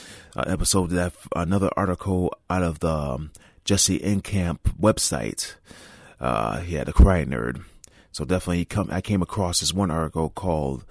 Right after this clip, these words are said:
the Kus-, the Kusum-, wait a minute, how am I saying? The Kusuki Kumu, Kuma.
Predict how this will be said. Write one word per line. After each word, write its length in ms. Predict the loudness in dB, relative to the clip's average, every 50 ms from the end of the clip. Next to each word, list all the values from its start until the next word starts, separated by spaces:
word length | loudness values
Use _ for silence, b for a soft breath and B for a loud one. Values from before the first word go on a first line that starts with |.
| B B B B B B B B B B B -10
the 80 | -10 -8
Kus-, 500 | -4 -4 -2 2 4 4 4 4 2 -2 -8 _ _ -8
the 100 | -6 -4
Kusum-, 720 | -4 -2 -2 0 2 4 4 6 4 4 4 2 -2 -4 -6 -14 -20 _ _ _ _ -8
wait 100 | -4 -2
a 20 | -2
minute, 140 | -2 -2 -4
how 80 | -4
am 80 | -4 -4
I 20 |
saying? 240 | -4 -4 -4 -6 -8 B B B B B B B B -20 -18
The 100 | -12 -8
Kusuki 800 | -6 -4 -2 -2 0 2 2 0 0 -2 -2 0 0 0 0 -4 -8 _ _ _ _ -2
Kumu, 480 | 4 4 6 6 6 2 0 -2 -4 -6 -12 -4
Kuma. 440 | 2 4 4 4 4 0 -2 -4 -8